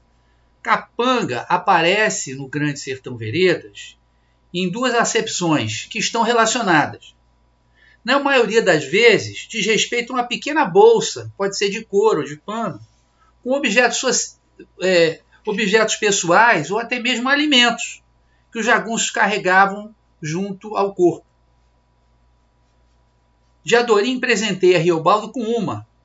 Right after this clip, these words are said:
bem enfeitada e destinada a estimular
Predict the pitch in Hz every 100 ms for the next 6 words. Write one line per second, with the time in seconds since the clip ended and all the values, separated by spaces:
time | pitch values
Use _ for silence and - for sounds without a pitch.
0 | _ 156 247 330 302 202 151 147 156 196
1 | 226 285 - _ _ _ _ 175 160 220
2 | - 220 170 156 196 196 202 160 185 180
3 | - 208 185 160 156 185 185